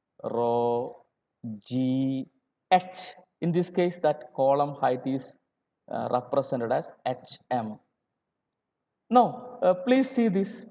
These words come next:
please see this particular arrangement. Okay, uh, in this case, we have written the column pressure. Now, uh, what should be the sign? Uh, in point number two, we have seen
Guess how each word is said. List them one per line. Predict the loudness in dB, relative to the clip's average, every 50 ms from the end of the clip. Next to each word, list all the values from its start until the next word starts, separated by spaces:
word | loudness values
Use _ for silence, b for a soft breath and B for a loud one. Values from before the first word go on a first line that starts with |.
| -20 _ _ _ _ _ 0
please | 2 2 2 2 0 -2
see | -2 -2 0
this | 0 -2 -4 -4 -6 -10 _ _ _ _
particular | -2 -2 0 -2 -4 -2 0 2 2 2 2 2 0
arrangement. | 0 0 0 0 -2 -4 -6 -8 -10 -10 -10 -12 _ _ _ _ _ _ _ _ _ _ _ _ _
Okay, | -2 0 2 0 0 B B B B -6 -2
uh, | 0 2 2 2 2
in | 0 0 0
this | 0 0 -2 -2
case, | 0 2 2 2 2 0 -6 -10 -8
we | -4 -2 0
have | 4 6 6 6 4 2 0 -2
written | -2 0 0 0 -2 0 2 2 2 2 -2
the | -4 -6 -8 -10 _ -2
column | 2 2 4 4 4 2 0
pressure. | 0 -2 -2 -2 -2 -2 -2 -2 -4 -10 _ _ _ _ _ _
Now, | 0 2 2 2 0 -2 -2 0 0
uh, | 2 2 2 2 0 0 -2 -4 -6 -10 -6
what | 0 0 0 0 0 -4 -10
should | -8 -4 -4
be | 0 2
the | 0 0
sign? | 0 2 4 6 6 6 4 2 -2 -4 -8 -12 -16 -20 -20 _ _ _ _ _ _ _ _ _ _ _ _ _ _ _ _ _ -8 -6
Uh, | -4 -4 -2 -2 -2 -2
in | -2 -4 -2
point | 2 4 6 6 6 4
number | 0 0 0 0
two, | 0 0 0
we | 2 4
have | 4 2 2
seen | 0 -2 -2 -2 -2 -4